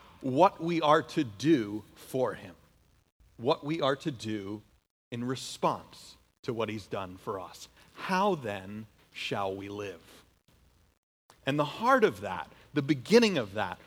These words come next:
what Paul, where Paul lays the first layer of that down, is found here in our passage today, where Paul is going to first answer this question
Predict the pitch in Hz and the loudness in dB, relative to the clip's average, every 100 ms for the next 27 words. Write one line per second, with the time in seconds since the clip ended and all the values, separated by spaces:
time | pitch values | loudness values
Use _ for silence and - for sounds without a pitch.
0 | - - 165 - 214 226 196 - 196 - | -2 2 2 4 8 8 6 4 4 6
1 | 202 214 160 180 220 240 185 - - 185 | 6 6 8 8 8 6 0 -8 0 0
2 | - 233 240 190 - 196 185 202 226 190 | 4 4 4 2 -4 4 10 12 12 10
3 | 131 110 113 117 117 110 156 139 95 104 | 6 -4 -2 0 0 2 4 4 0 -6
4 | 113 - - _ _ - - - 247 247 | -12 -16 -20 _ _ -8 -8 -2 2 4
5 | 180 113 113 123 - - 208 123 87 82 | 4 2 -2 -6 -14 -10 -4 -4 -6 -14
6 | - _ - _ 139 135 135 - 135 127 | -20 _ -20 _ 0 2 0 -2 -6 -4
7 | 143 117 - 135 117 95 - - 170 165 | -6 -6 -2 4 4 2 -4 -2 6 6
8 | 156 - - - 233 247 240 190 - 175 | 4 -10 -16 2 6 6 6 0 2 2
9 | 180 165 170 156 - - 233 139 107 151 | 2 -2 -6 -6 -12 4 6 6 2 -2
10 | - - - - _ - - - - 226 | -6 -12 -18 -20 _ -20 -20 -8 0 2
11 | 247 220 202 185 160 - - 208 202 - | 2 0 2 2 0 -6 0 2 2 -2
12 | - 127 110 113 131 | -6 -4 -4 -6 -8